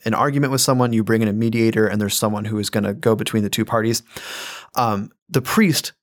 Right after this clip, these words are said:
was a mediator between Yahweh and the people of Israel. The priest is the one who would offer the sacrifices, and he would, uh, pray for forgiveness on behalf of the Israelites. Now what we're saying is that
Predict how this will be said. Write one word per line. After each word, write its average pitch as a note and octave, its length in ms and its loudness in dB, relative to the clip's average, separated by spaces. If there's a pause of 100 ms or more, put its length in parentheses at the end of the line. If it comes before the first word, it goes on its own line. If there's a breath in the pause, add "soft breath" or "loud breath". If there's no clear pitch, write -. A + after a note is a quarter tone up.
(240)
was A#2 300 2
a B2+ 120 2
mediator A#2 560 2
between B2+ 640 -4
Yahweh G2+ 560 0 (120)
and G#2 440 -2
the A2 100 -2
people A2 260 -2
of G#2+ 80 2
Israel. A2+ 440 -2
The A2+ 80 -4
priest A#2+ 320 -2
is A2+ 80 0
the A#2 100 2
one G#2+ 140 2
who G#2+ 80 -2
would G2+ 80 0
offer G2 240 0
the - 80 -4
sacrifices, A2+ 680 0
and G#2+ 60 -4
he G2+ 60 -4
would, - 260 -10
uh, G#2 160 0
pray A#2 380 0
for A2 240 0
forgiveness G#2 580 -2
on G2+ 160 -4
behalf G#2 580 -2
of G2+ 200 0
the E3+ 100 -4
Israelites. G2+ 460 -2 (580 loud breath)
Now A#2 320 2
what B2 140 2
we're A2+ 80 0
saying G#2 400 -2
is G#2+ 220 -2
that G#2 300 0